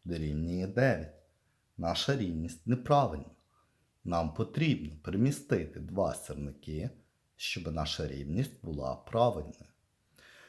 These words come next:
Це є досить простенька математична задачка, з якою без проблем справляються як діти, так і дорослі. І усі, хто гарно логічно мислить,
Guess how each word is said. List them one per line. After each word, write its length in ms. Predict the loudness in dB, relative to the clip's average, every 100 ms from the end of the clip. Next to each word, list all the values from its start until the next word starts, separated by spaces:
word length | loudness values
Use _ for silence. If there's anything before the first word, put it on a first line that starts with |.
| _ -8
Це 180 | 2 4
є 100 | 6
досить 400 | 4 2 -4 -4
простенька 500 | -2 2 4 4 2
математична 840 | 0 -2 -4 -2 -2 -2 -4 -6
задачка, 680 | -6 0 0 0 -4 -8 -10 -20 _ _ _
з 100 | -4
якою 300 | 0 4 4
без 180 | 6 2
проблем 520 | 4 2 6 6 4
справляються 840 | -2 -6 -2 0 0 -2 -10 -14
як 360 | -6 0 0 0
діти, 380 | -4 -4 -6 -12 -14 _ _ _
так 240 | -6 -6
і 40 | -8
дорослі. 640 | -6 -2 0 -2 -6 -12 -14 _ _ _ -4
І 120 | 4
усі, 280 | 4 4 -2
хто 220 | 2 4
гарно 440 | 8 8 6 0 -2
логічно 640 | -2 -4 -8 -6 -8 -4
мислить, 500 | -2 -4 -2 -6